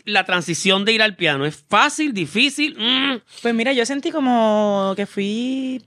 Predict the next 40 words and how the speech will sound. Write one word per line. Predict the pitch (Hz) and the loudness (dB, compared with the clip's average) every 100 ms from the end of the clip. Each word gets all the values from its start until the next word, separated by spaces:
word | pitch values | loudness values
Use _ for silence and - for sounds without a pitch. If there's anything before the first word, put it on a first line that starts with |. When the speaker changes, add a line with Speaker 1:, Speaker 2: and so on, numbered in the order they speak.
| - | -6
Speaker 2:
llamada | 262 254 262 262 | -2 0 0 0
a | 226 | 0
eso. | 190 185 190 185 180 | -2 -4 -6 -6 -2
En | 220 | -2
mi | |
casa | 214 202 | 0 -4
siempre | 247 277 262 262 | -4 -4 -2 -2
mi | 226 | -2
papá | 202 185 | -2 -2
es | |
músico. | 190 165 - - - _ _ _ _ - | -4 -8 -10 -12 -16 _ _ _ _ -8
Speaker 1:
Ah, | 135 139 190 | -2 -2 -2
nena. | 156 139 190 190 - 147 | -4 -6 -8 -8 -12 -12
Speaker 2:
Mi | 202 196 | -6 -2
Speaker 1:
Ahí | |
Speaker 2:
papá, | 196 185 196 208 220 | 0 2 2 4 2
Speaker 1:
está. | 214 | 0
Speaker 2:
mi | 220 | -4
papá | 202 196 | -2 -2
es | 196 | -2
cantautor, | 226 208 190 - 202 233 269 277 - | -2 -2 -6 -2 0 2 0 -4 -10
es | - | -10
guitarrista, | 170 180 175 180 220 - 214 214 214 | -6 -6 -4 -4 -6 -4 -2 -2 -2
él | 185 | -8
toca | - 160 160 | -10 -8 -4
piano. | 202 208 214 | -2 -2 -2
Él, | 202 226 | -2 -2
él | 262 | 0
es | |
del | 285 | 0
tipo | 277 277 | 0 -2
de | 269 | 0
persona | 262 269 | -2 -2
que | 226 | -2
tú | 202 | -2
le | 196 | -2
das | 220 | -2
un | 233 | -4
instrumento | 220 233 240 220 202 | -4 -4 -4 -2 -6
y | 165 160 | -6 -10